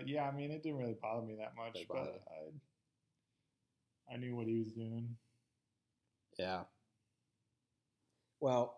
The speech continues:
Speaker 2: once they unbuckled, it ba-, basically just glided down towards, towards the bottom, and then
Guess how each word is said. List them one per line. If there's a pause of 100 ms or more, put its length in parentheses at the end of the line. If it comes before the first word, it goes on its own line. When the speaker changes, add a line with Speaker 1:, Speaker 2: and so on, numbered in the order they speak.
Speaker 2:
once
they
unbuckled, (520)
it
ba-,
basically
just
glided
down
towards, (920)
towards
the
bottom, (1400)
and
then